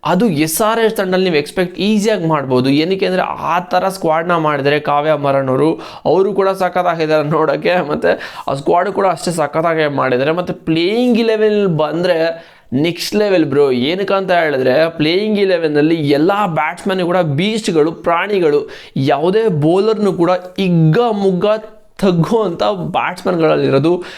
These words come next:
ಯಾರಿಗೂ ಕೂಡ ಒಂದು ಮರ್ಸಿ ಅನ್ನೋದು ಇಲ್ವೇ ಇಲ್ಲ, ಆ ಥರ ಇದ್ದಾರೆ. ಮತ್ತೆ ಒಂದು ಇಂಟರ್ವ್ಯೂ ಅಲ್ಲಿ ಟ್ರಾವಿಸ್ ಹೆಡ್ ಕೂಡ ಹೇಳ್ಕೊಂಡಿದ್ದಾರೆ, "ಈ ಒಂದು ಸೀಸನ್ ನಾವು ಮುನ್ನೂರ ರೀಚ್ ಆಗ್ತೀವಿ" ಅಂತ ಹೇಳ್ಕೊಂಡಿದ್ದಾರೆ.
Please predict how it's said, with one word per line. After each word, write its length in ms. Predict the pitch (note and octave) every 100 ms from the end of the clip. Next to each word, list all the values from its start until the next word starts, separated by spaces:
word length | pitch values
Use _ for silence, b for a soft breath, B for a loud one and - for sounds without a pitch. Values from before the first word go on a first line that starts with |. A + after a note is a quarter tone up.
| B -
ಯಾರಿಗೂ 420 | D3 D#3+ F#3 G3
ಕೂಡ 180 | E3+ F3
ಒಂದು 320 | F3+ E3+ D3
ಮರ್ಸಿ 440 | C3 C3+ - -
ಅನ್ನೋದು 320 | F#3+ F#3 - -
ಇಲ್ವೇ 420 | C3+ D#3+ F3 G#3
ಇಲ್ಲ, 140 | F3
ಆ 260 | F3 B2+ D3+
ಥರ 180 | F3 E3+
ಇದ್ದಾರೆ. 680 | D3 C#3 D3 F#3 G3 - -
ಮತ್ತೆ 180 | F#3 A3
ಒಂದು 240 | A3 F3+
ಇಂಟರ್ವ್ಯೂ 520 | E3+ F#3+ F#3 B3+ B3
ಅಲ್ಲಿ 520 | A3+ D#3+ C#3 C#3+ F#3 F#3+
ಟ್ರಾವಿಸ್ 420 | F3+ F#3 F#3+ G3+
ಹೆಡ್ 120 | F#3+
ಕೂಡ 120 | F#3+
ಹೇಳ್ಕೊಂಡಿದ್ದಾರೆ, 800 | F3+ D3+ E3+ E3+ E3+ C#3+ C3+ C#3
"ಈ 340 | D3 E3+ G#3+ A#3+
ಒಂದು 340 | A3+ A3 A3+
ಸೀಸನ್ 440 | A3 G3+ F#3+ F3
ನಾವು 320 | D#3 D3 E3+ F#3+
ಮುನ್ನೂರ 680 | D3+ E3 G3+ G#3+ A3 A3
ರೀಚ್ 380 | E3+ E3 G#3 G#3
ಆಗ್ತೀವಿ" 320 | G3+ F#3+ F#3
ಅಂತ 140 | F3 E3+
ಹೇಳ್ಕೊಂಡಿದ್ದಾರೆ. 1120 | D3+ C#3 D3 D3 C#3+ C3 B2+ C3+ - -